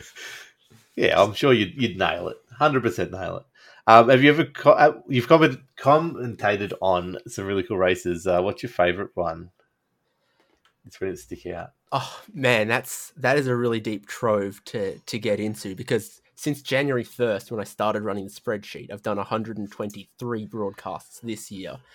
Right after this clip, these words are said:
Speaker 2: and I don't think I'm even as prolific this year as I've been in past. So, um,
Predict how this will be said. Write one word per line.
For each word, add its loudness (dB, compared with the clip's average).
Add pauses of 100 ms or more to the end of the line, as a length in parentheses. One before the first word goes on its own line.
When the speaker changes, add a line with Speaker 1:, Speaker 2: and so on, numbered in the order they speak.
(260)
Speaker 2:
and 0
I 6
don't 2
think 0
I'm 4
even 2
as -4
prolific -4
this -10
year -10
as -10
I've -10
been -6
in -10
past. -6
So, -6
um, -4